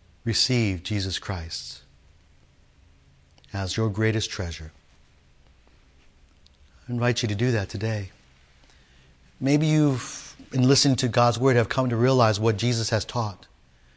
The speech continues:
that possessions are empty, they are fleetingly a source of joy,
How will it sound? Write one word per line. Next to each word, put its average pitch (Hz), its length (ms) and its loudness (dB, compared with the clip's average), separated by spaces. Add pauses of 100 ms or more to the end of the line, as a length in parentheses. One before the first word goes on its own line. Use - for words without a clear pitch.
(840)
that 120 280 -2
possessions 123 540 2
are 113 120 4
empty, 120 460 0 (1160)
they 127 80 4
are 117 100 4
fleetingly 110 840 -2 (4000)
a - 60 -6
source - 380 2
of 101 120 -4
joy, 98 480 0